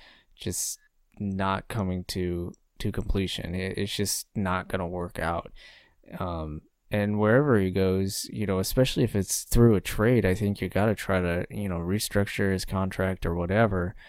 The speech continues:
um, because it, it's just one of those things where the reality of it is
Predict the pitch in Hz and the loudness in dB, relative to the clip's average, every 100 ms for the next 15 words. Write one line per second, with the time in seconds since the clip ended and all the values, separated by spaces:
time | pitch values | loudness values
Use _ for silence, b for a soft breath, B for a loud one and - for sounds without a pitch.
0 | b b _ - 95 90 90 - - 98 | b b _ -2 0 0 -2 -4 0 0
1 | - 98 113 117 - _ - 123 - - | 2 0 2 -2 -4 _ 0 0 0 -8
2 | - 123 - 120 117 110 - 113 110 113 | -2 0 4 6 6 6 4 2 2 4
3 | 101 101 101 b b b b - 98 95 | 4 4 0 b b b b 0 4 6
4 | 104 110 98 92 95 95 90 95 95 90 | 6 6 6 4 4 4 4 4 4 4
5 | 87 - - | 0 -4 -8